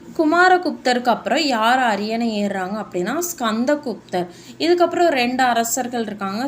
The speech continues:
ஸ்கந்தகுப்தருக்கு அப்புறம் பாலாதித்யர், அப்புறம் விஷ்ணுகுப்தர் இருக்காங்க. ஆனா இவர் தான் வந்து கடைசி பேரரசர் அப்படின்னு சொல்றாங்க. ஸ்கந்தகுப்தர் தான். இவரோட காலத்துல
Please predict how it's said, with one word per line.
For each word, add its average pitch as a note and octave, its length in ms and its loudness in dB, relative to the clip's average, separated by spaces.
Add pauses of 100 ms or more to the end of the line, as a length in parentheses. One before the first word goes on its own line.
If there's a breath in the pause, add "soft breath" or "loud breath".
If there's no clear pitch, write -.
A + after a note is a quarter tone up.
ஸ்கந்தகுப்தருக்கு G#3+ 760 -4
அப்புறம் C4 300 -2
பாலாதித்யர், A3+ 840 2
அப்புறம் A#3 260 -6
விஷ்ணுகுப்தர் A3 720 -6
இருக்காங்க. F#3+ 380 -4 (460 loud breath)
ஆனா A#3 300 4 (420 loud breath)
இவர் E4+ 380 4
தான் F4 220 0
வந்து C4 320 0
கடைசி C#4+ 760 0 (500 loud breath)
பேரரசர் C#4 800 4
அப்படின்னு G#3+ 540 -2
சொல்றாங்க. F#3+ 420 -4 (160)
ஸ்கந்தகுப்தர் G#3 800 -2
தான். E3+ 180 -4 (300 loud breath)
இவரோட E4 520 4
காலத்துல G#3 540 -2